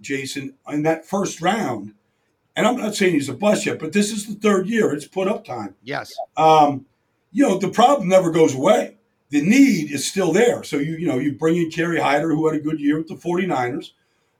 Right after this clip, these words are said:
Speaker 1: but, you know, he's really a rotational guy.
Speaker 2: Yep.
Speaker 1: Um, so I,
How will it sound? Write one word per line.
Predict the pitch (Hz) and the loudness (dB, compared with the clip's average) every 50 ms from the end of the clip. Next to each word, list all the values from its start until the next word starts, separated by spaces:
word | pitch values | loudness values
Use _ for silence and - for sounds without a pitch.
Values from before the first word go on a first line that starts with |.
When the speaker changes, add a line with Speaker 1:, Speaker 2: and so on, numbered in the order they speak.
| _ | _
Speaker 1:
but, | - 185 190 190 - 262 | 2 2 2 2 2 -2
you | 285 | -2
know, | 247 202 | 0 2
he's | 208 214 208 208 214 | 2 2 2 0 -4
really | 226 247 226 190 170 | -4 0 2 4 4
a | 147 | 4
rotational | 135 135 135 123 - - 170 180 175 - - 135 120 110 110 | 2 0 -4 -6 -6 -6 -6 -6 -6 -6 -10 -10 -12 -10 -4
guy. | 123 143 147 - - 104 107 | 0 0 0 0 0 -6 -10
Speaker 2:
Yep. | 113 - _ _ - _ _ _ _ _ _ _ - | -14 -16 _ _ -20 _ _ _ _ _ _ _ -6
Speaker 1:
Um, | 123 127 127 123 - - 127 107 - - | -2 0 0 0 0 -2 -4 -8 -14 -10
so | - - 226 208 190 - - - _ _ _ _ _ _ _ _ _ - | -2 2 4 4 4 2 0 -6 _ _ _ _ _ _ _ _ _ -8
I, | - 370 - | -8 -8 -8